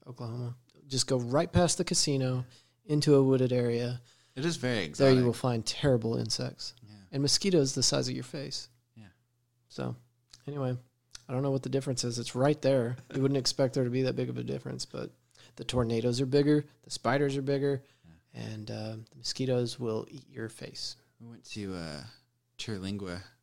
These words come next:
Speaker 1: Oh, dude.
Speaker 2: Yeah.
Speaker 1: Okay, so this is the second time this has come up on a podcast episode.
Speaker 2: Yeah.
Speaker 1: Um, you know Lindsay Hightower?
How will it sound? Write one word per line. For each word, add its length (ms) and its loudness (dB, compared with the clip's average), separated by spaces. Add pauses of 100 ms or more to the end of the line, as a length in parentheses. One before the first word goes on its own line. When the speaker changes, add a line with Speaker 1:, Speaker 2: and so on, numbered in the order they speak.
(240)
Speaker 1:
Oh, 440 -12
dude. 540 -10 (140)
Speaker 2:
Yeah. 340 -6 (220)
Speaker 1:
Okay, 200 -4
so 160 -4
this 180 -2
is 100 -2
the 80 -4
second 280 0
time 200 -2
this 180 -2
has 100 -2
come 180 -2
up 160 -4
on 220 -8 (240)
a 60 -14
podcast 540 -4
episode. 520 -6
Speaker 2:
Yeah. 300 -4 (280)
Speaker 1:
Um, 420 -6 (140)
you 100 -16
know 120 2
Lindsay 240 2
Hightower? 500 -2